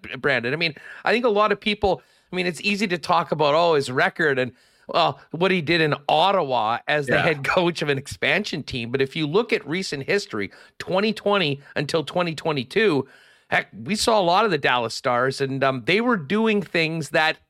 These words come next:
Speaker 1: Winnipeg Jet fans on this show every day were saying they wish Paul Maurice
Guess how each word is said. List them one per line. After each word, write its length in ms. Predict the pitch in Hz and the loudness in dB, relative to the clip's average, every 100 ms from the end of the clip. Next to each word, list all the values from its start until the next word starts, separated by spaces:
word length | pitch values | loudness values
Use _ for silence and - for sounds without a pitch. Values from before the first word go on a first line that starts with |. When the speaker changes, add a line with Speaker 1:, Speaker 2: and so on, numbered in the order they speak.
| _ | _
Speaker 1:
Winnipeg 560 | 139 123 233 - 208 180 | -12 -2 -2 0 -2 0
Jet 240 | 180 214 - | 0 0 0
fans 260 | 165 156 | -2 0
on 160 | 185 170 | 0 0
this 100 | 156 | -4
show 380 | - 202 202 - | 0 2 2 2
every 340 | 196 202 180 | 0 0 -4
day 240 | 135 208 202 | 0 2 2
were 140 | 160 | 0
saying 360 | 143 175 170 - - - | 0 0 0 -2 -10 -4
they 100 | 170 | -2
wish 280 | 160 208 208 | 0 -2 -2
Paul 200 | - 175 | -2 0
Maurice 420 | 160 160 208 - | 2 2 2 -2